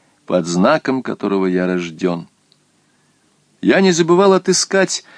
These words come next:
при каждом их прохождении Юпитера и Венеру,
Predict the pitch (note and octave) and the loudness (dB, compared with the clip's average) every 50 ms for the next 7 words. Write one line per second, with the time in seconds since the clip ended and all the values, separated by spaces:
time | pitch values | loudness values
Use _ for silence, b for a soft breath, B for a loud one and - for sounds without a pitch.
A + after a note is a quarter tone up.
0 | B B B B B B D#3 F3 F3 - - F#3 F3+ D#3 C#3 E3 E3 E3+ D3+ - | B B B B B B 2 2 2 2 0 0 0 0 2 0 0 0 0 0
1 | - D3+ - - D3+ C3 B2 B2+ D#3 D#3+ D#3 D3+ D3+ D3 D3 C#3 - B B B | -2 -2 0 0 0 0 2 2 2 2 2 2 2 2 0 0 -2 B B B
2 | B B A2+ C3+ C3+ - - F3 E3+ - - G2 F2 F2 E2+ E2 D#2+ D#2+ E2 E2 | B B 2 2 2 2 0 -4 -4 -2 -2 -2 0 0 0 0 0 -2 -2 0
3 | E2 E2+ F2 F#2+ G2+ G#2 A2+ A#2 A#2 | 0 2 2 2 2 0 -2 -4 -8